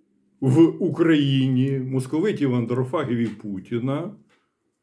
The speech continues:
та сама, яка була у Гітлера стосовно євреїв.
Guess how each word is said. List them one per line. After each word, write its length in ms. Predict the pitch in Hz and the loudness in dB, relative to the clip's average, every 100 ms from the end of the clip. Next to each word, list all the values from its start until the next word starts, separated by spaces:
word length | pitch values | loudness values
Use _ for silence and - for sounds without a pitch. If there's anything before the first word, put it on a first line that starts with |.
| _ _ _ _ _ _ _ - 190 | _ _ _ _ _ _ _ -2 2
та 140 | 233 | 2
сама, 720 | - 175 147 143 170 202 220 | 0 0 2 2 0 -2 -2
яка 380 | 208 147 143 147 | 2 4 4 2
була 680 | 131 139 175 190 117 113 - | 4 4 4 2 0 -6 -8
у 480 | 143 135 123 113 101 110 - _ _ _ _ _ _ _ _ _ _ _ _ _ _ _ 123 | -4 0 2 0 -4 -8 -16 _ _ _ _ _ _ _ _ _ _ _ _ _ _ _ -2
Гітлера 880 | 151 156 127 151 190 208 220 226 - _ _ _ _ _ _ _ _ _ | 2 2 2 2 2 2 -2 -6 -14 _ _ _ _ _ _ _ _ _
стосовно 600 | - 196 - 240 233 208 | 2 2 4 2 4 2
євреїв. 680 | 196 165 117 95 92 98 | 4 2 0 -6 -8 -12